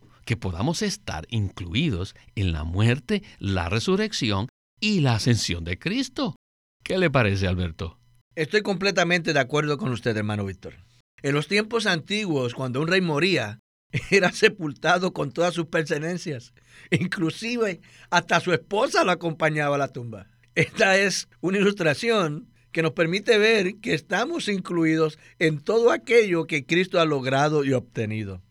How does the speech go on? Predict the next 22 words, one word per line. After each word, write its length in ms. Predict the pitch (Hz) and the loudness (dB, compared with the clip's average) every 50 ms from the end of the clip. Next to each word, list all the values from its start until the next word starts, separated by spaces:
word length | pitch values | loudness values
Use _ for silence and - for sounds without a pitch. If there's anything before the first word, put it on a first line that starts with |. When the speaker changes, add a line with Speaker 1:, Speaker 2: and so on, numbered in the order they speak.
| _ _ _ _ _ | _ _ _ _ _
Speaker 2:
Sin 180 | - - 170 | -2 0 0
embargo, 560 | 165 165 160 208 233 247 240 220 185 170 160 160 165 156 170 | 2 4 4 4 4 4 4 2 4 4 2 2 0 -8 -16
no 240 | - 160 170 185 226 | -10 -6 -2 0 0
es 100 | 247 240 | 0 0
fácil 360 | - 240 269 254 262 233 214 | 0 0 0 0 0 -2 0
ver 160 | 185 220 247 | 2 4 4
esta 200 | 240 233 254 226 | 4 4 2 2
revelación 640 | 196 208 202 185 170 156 143 - - 185 214 254 254 226 | 4 4 4 4 4 2 2 0 -2 -2 -2 -2 -2 -2
en 80 | 202 | -2
el 160 | 175 160 151 | 0 0 0
Evangelio 420 | 147 143 139 131 139 165 170 170 165 | 0 0 -2 -2 -2 -2 0 0 0
de 100 | 147 131 | 0 0
Marcos. 580 | 139 165 202 240 - - - _ - - _ _ _ _ _ _ _ _ _ | -2 -4 -6 -6 -12 -18 -20 _ -20 -20 _ _ _ _ _ _ _ _ _
De 180 | 139 147 185 269 | 2 4 4 4
hecho, 300 | 254 - 147 - - _ _ _ - - _ | 2 -2 -8 -12 -14 _ _ _ -20 -20 _
en 140 | - 139 143 | -4 -2 -2
este 200 | 185 220 - 240 | -2 2 4 4
Evangelio 460 | 226 214 185 190 202 233 226 208 190 | 4 4 4 2 0 0 0 0 0
no 120 | 170 165 180 | 0 -2 -4
hay 100 | 196 208 | -4 -4
ningún 420 | 226 220 214 196 190 196 214 208 | -4 -6 -6 -6 -4 -4 -4 -4
indicio 800 | 202 190 175 165 151 175 226 285 - - 156 139 120 117 135 - | -4 -4 -4 -4 -4 -4 -4 -4 -6 -4 -4 -4 -4 -4 -6 -10